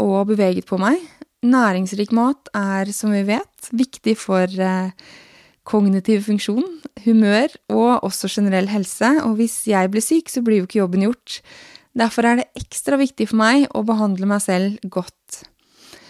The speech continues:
Betyr det at jeg spiser fantastisk hver eneste dag? Nei.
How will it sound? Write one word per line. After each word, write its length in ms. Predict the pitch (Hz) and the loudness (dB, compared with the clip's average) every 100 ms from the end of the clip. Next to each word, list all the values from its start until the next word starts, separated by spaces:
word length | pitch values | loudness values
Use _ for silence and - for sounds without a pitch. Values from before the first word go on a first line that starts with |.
| - _ _ _ - | -20 _ _ _ -4
Betyr 420 | 254 254 233 226 | 0 2 4 4
det 120 | 208 | 4
at 160 | 208 208 | 2 0
jeg 100 | 214 | -2
spiser 420 | - 202 - 202 | -2 -4 -2 -4
fantastisk 680 | 220 202 - - - 185 - | -2 -4 -6 -8 -6 -6 -2
hver 140 | 202 | -2
eneste 260 | 180 - 190 | -2 -4 -2
dag? 220 | 202 277 - - _ _ _ _ _ - | -2 -2 -8 -20 _ _ _ _ _ -10
Nei. 120 | - | -10